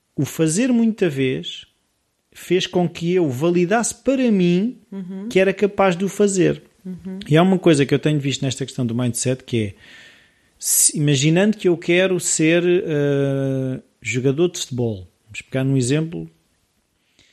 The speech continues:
Speaker 1: e sou baixinho.
Speaker 2: Uhum.
Speaker 1: Posso fazer várias coisas. Perguntar,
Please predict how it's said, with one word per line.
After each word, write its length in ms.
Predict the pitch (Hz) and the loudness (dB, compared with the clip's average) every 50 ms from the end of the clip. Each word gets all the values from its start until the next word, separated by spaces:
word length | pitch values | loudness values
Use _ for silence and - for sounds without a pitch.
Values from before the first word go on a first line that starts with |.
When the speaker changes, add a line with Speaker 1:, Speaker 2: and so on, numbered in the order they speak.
| _ _ _ _ _ _ _ _ _ _ _ _ _ _ _ _ _ _ _ _ _ _ _ _ _ - | _ _ _ _ _ _ _ _ _ _ _ _ _ _ _ _ _ _ _ _ _ _ _ _ _ -4
Speaker 1:
e 120 | 151 143 | -2 0
sou 220 | - - - 196 190 | 0 2 2 2 2
baixinho. 580 | 190 180 170 - - - 139 120 110 101 98 95 - _ _ _ _ - | 2 2 2 2 0 0 0 0 -2 -4 -6 -12 -18 _ _ _ _ -14
Speaker 2:
Uhum. 400 | 175 175 160 180 175 190 233 220 - _ _ _ _ _ _ _ _ _ _ _ _ - | -12 -10 -10 -10 -10 -10 -10 -12 -14 _ _ _ _ _ _ _ _ _ _ _ _ -4
Speaker 1:
Posso 220 | 127 127 123 - | -4 -2 -2 0
fazer 220 | - 131 120 147 156 | 0 2 2 2 4
várias 320 | 165 175 170 170 156 - | 4 4 4 4 4 2
coisas. 420 | - - 123 117 107 98 101 95 - | 2 0 0 0 0 -2 -6 -10 -6
Perguntar, 600 | - - 131 127 131 123 - - 107 107 107 | -2 0 0 0 0 -2 -4 -6 -8 -8 -10